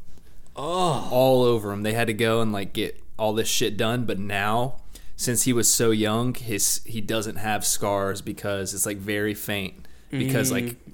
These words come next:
Speaker 1: he
Speaker 2: when you're,
Speaker 1: grew
Speaker 2: he grew more out of, like,
Speaker 1: out of the scars?
Speaker 2: Yeah, if it would have happened to him when he was, like, ten, he would still have, like, the stuff on his body. But
Speaker 1: Interesting.
Speaker 2: Yeah.
Speaker 1: Yeah, mac and cheese, one of the most dangerous meals you can prepare. I've always said that.
Speaker 2: Mm-hmm.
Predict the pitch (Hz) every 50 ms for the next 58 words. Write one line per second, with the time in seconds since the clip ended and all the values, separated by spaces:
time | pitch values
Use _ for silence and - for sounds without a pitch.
0 | - - - - 117 113 113 110 120 120 120 120 120 120 120 120 117 123 117 107
1 | 107 107 104 104 101 101 98 98 98 101 101 101 98 95 98 95 95 98 - -
2 | - 117 - - - - - - - - - - - 123 120 120 120 117 113 -
3 | - - 127 120 123 135 113 95 104 - - 180 190 185 165 165 165 160 156 -
4 | 160 156 151 147 139 127 131 117 - - - - 135 127 135 147 160 160 - -
5 | - - 123 117 113 95 - - - - 127 113 107 117 113 110 110 101 107 104
6 | 98 95 - - - - - - - 107 101 98 - 101 98 104 - - 92 98
7 | 90 90 98 - - - - - 156 160 165 156 - 147 127 - - - - -
8 | - - - - - 101 - - - - - - - - - - - - - -
9 | - - - - - - - 143 127 131 123 107 101 107 113 117 139 139 175 160
10 | - - - 151 143 123 117 110 107 117 120 123 135 135 131 127 127 123 117 120
11 | 120 123 127 120 127 131 131 127 127 131 127 123 117 - - - - - - 117
12 | 120 120 120 113 113 110 110 113 110 - 113 107 110 117 104 - - 110 107 104
13 | 92 98 - - 107 85 - 113 120 120 117 113 113 - - 113 107 - - 64
14 | - - - - - - - - 113 110 107 101 117 113 113